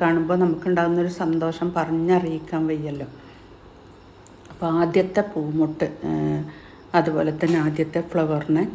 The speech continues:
ഉം, നിങ്ങൾക്കൊന്ന് കാണിച്ചു തരാനും അതുപോലെ ഡ്രാഗൺ ഫ്രൂട്ടിൻ്റെ ഫ്ലവറിൽ, ഉം, പിന്നെ എങ്ങനെയാണ് നമ്മൾ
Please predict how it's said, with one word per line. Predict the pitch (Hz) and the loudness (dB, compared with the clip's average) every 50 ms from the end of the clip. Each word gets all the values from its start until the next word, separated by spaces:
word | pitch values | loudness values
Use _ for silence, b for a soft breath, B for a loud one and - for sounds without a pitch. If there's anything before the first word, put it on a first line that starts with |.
| - 190 160 | -4 -2 -2
ഉം, | 151 151 151 151 156 160 | -2 0 0 0 0 2
നിങ്ങൾക്കൊന്ന് | 151 151 151 156 151 - 156 151 156 151 - 151 | 2 2 0 0 0 0 0 0 0 0 -2 -4
കാണിച്ചു | 147 143 147 147 - 160 156 156 | -4 -4 -4 -4 -4 -4 -2 -2
തരാനും | 151 151 151 143 147 156 151 151 B B B B B B B B 180 | -2 -2 -2 -2 -2 -2 -2 -4 B B B B B B B B 2
അതുപോലെ | 175 180 165 165 160 160 165 160 160 | 2 4 4 6 4 4 4 2 2
ഡ്രാഗൺ | 160 160 156 151 156 160 160 160 - | 2 0 2 2 2 2 0 0 0
ഫ്രൂട്ടിൻ്റെ | - 156 151 156 - - 143 143 165 - - | -2 -2 -2 -2 -4 -4 -4 -4 -4 -4 -4
ഫ്ലവറിൽ, | - 156 151 143 147 156 156 160 170 170 175 156 - - - B B B B B B B B B - - - 165 | -2 -2 0 0 0 -2 0 0 0 0 0 0 -2 -4 -10 B B B B B B B B B -20 -4 0 2
ഉം, | 156 151 151 156 151 - - - - - - - - - - - - - - | 2 2 2 0 -2 -6 -8 -12 -14 -14 -16 -16 -16 -18 -18 -20 -20 -6 -2
പിന്നെ | - 175 165 160 160 160 | 2 4 6 8 8 8
എങ്ങനെയാണ് | 160 165 180 185 180 160 160 165 160 160 160 | 8 10 8 8 8 8 6 6 6 6 4
നമ്മൾ | 151 151 156 | 4 4 2